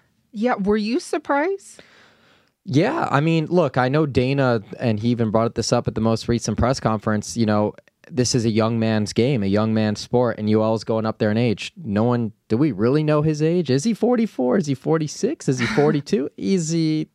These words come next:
Speaker 2: in his forties? Yes, we just don't know <laughs> maybe the exact age.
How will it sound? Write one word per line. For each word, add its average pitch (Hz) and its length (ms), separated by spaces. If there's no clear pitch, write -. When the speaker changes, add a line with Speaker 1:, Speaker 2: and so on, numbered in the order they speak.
Speaker 2:
in 165 140
his 160 160
forties? 254 500
Yes, - 540
we 135 220
just 143 180
don't 139 160
know 147 140
<laughs> - 20
maybe 143 280
the 151 120
exact 131 340
age. 147 260